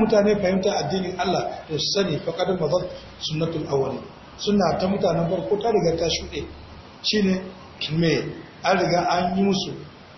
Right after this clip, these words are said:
ainihin me? Uba iri daban-daban. In kuma sun tuba, sun dawo, sun gyara, Malam ya ce, "Fal Islamu yajibu ma qablahu."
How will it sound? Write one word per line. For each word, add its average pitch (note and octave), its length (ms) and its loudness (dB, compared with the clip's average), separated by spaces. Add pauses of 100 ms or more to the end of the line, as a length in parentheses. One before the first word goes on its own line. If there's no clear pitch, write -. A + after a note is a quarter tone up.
(160)
ainihin F3+ 500 2
me? C#3 220 0 (600)
Uba G3 420 4
iri F#3+ 220 2
daban-daban. D#3 500 2 (360)
In A#3+ 200 6
kuma A#3+ 240 4
sun A3+ 300 2
tuba, A3 640 4
sun A3+ 280 4
dawo, G#3+ 360 8
sun G#3+ 300 2
gyara, G#3 600 6 (360)
Malam F#3+ 280 4
ya F3+ 80 2
ce, F3 240 0
"Fal E3 220 4
Islamu G#3+ 760 2 (220)
yajibu E3+ 440 4
ma D#3 240 2
qablahu." C#3+ 320 -4